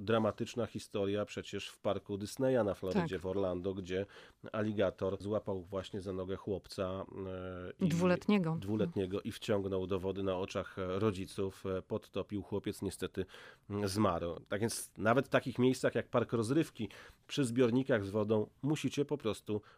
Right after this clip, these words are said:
Speaker 1: uważać, ale przede wszystkim patrzeć na tabliczki, bo wszędzie tam, gdzie, mm, jest zagrożenie, e, ze strony aligatorów, to takie tabliczki są, ale przede wszystkim musicie pamiętać, że jest to taki rejon Stanów Zjednoczonych, gdzie te aligatory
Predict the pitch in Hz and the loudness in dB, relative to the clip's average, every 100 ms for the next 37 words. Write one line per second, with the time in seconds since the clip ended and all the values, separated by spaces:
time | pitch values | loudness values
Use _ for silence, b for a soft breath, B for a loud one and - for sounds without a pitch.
0 | B 196 156 131 113 160 180 B B B | B 2 6 6 6 4 2 B B B
1 | 127 175 214 185 170 160 180 - 175 170 | 4 4 4 0 0 0 -4 -2 0 0
2 | 139 - 139 143 - 147 - 131 147 143 | -2 0 2 2 0 -2 0 0 0 -2
3 | 151 165 - 110 104 - 139 135 127 - | -2 -6 -4 -2 -2 0 0 2 0 2
4 | 127 127 110 95 95 101 131 123 104 110 | 2 2 0 -4 -4 4 6 6 2 -4
5 | 104 104 101 120 139 117 110 101 95 101 | -4 -4 0 2 2 2 2 2 0 2
6 | 92 87 87 92 - 92 90 - 107 98 | 2 2 -2 -4 -6 -6 -6 -6 -4 -2
7 | 98 101 104 104 98 104 - 156 151 139 | 0 -2 0 0 0 -2 -2 -4 -4 0
8 | 151 147 127 110 120 - 117 - 113 107 | 0 2 0 2 -2 -4 -10 -2 2 2
9 | 139 B B 233 233 - 220 202 180 - | 2 B B -2 -2 0 -2 -2 -4 -4
10 | 180 165 165 156 127 98 151 160 185 190 | -4 -2 -2 2 4 4 0 4 6 6
11 | 180 - 156 - 127 123 123 101 - 101 | 4 0 -6 -2 2 6 6 6 2 -2
12 | 98 95 107 113 113 113 139 151 196 - | 0 0 -2 0 -2 -2 -4 -6 -8 -2
13 | 208 190 175 160 156 | 0 2 2 4 2